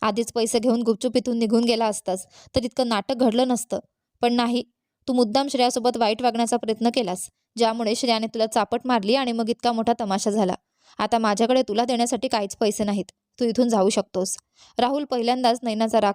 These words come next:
पाहत होता. तोही रागाने म्हणाला, "एकदा नीट विचार कर, मी एकदा इथून गेलो ना तर नंतर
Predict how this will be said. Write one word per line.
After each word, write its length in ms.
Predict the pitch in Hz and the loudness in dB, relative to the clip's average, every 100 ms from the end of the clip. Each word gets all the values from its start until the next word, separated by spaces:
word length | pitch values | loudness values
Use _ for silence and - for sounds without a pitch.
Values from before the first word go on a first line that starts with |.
| - | -2
पाहत 180 | 214 196 | -4 -4
होता. 220 | 190 - - - - - | -4 -6 -6 -12 -8 2
तोही 220 | 262 285 | 2 4
रागाने 320 | 285 240 247 | 2 2 2
म्हणाला, 340 | 254 226 208 - _ _ _ | 2 2 0 -4 _ _ _
"एकदा 240 | 226 214 240 | -4 0 0
नीट 220 | 247 247 | 0 -2
विचार 300 | 247 214 262 | -2 0 -2
कर, 160 | 262 233 _ _ _ | -2 -4 _ _ _
मी 100 | 233 | -2
एकदा 220 | 247 208 254 | 0 2 0
इथून 280 | 277 262 | 0 -2
गेलो 220 | 254 254 254 | 0 0 0
ना 140 | 233 | 0
तर 120 | 233 | -2
नंतर 260 | 247 240 | -2 0